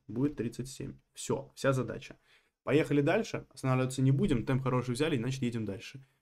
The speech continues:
Задачка номер восемь. Найдите наибольшее значение вот такой вот функции, да. То есть, ну, опять же,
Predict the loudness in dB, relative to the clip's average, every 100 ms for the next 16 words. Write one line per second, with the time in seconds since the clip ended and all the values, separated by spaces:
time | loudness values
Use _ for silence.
0 | _ 2 2 6 6 8 8 6 4 -2
1 | 0 4 4 6 4 4 2 0 2 2
2 | 2 2 4 6 6 2 -4 -6 -6 -8
3 | -8 -4 -4 -6 -8 -4 2 2 0 -10